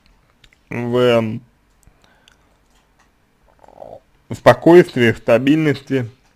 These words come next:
И пытаетесь это сделать через накопление. На самом деле,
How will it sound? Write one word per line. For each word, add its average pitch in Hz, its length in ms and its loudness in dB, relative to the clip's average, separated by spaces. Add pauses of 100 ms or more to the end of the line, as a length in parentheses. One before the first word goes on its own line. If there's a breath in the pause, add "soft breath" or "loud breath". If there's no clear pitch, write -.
(2250)
И 139 540 2
пытаетесь 180 540 -2 (180)
это 143 320 0
сделать 160 440 2
через 151 360 0 (1040)
накопление. 135 720 -2 (1500 soft breath)
На 143 120 0
самом 202 340 2
деле, 165 500 4